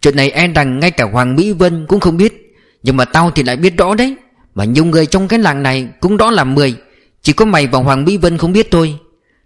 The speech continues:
Tao nào có muốn khơi đa, nhưng mà hôm nay mày làm anh em mất vui, nên tao đành phải nói.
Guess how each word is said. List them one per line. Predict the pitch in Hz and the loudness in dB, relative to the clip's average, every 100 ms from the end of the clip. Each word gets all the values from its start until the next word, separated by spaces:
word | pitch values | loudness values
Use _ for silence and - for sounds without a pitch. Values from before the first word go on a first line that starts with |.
| _ | _
Tao | - 147 | -2 0
nào | 139 135 | 0 0
có | 160 | 2
muốn | 170 208 | 2 2
khơi | 190 170 | 0 0
đa, | 160 170 165 _ _ | -2 -4 -10 _ _
nhưng | - 135 | -4 -2
mà | 127 | 0
hôm | 120 156 165 | 0 0 0
nay | 156 151 123 | 0 -2 -4
mày | 110 127 | -2 0
làm | 131 143 | 0 2
anh | 165 | 0
em | 170 185 | 2 0
mất | 214 175 | 2 2
vui, | 175 147 - _ | 2 0 -12 _
nên | 127 151 | -2 0
tao | 170 | 0
đành | 160 123 | 0 -2
phải | 107 | -2
nói. | 110 151 | 0 0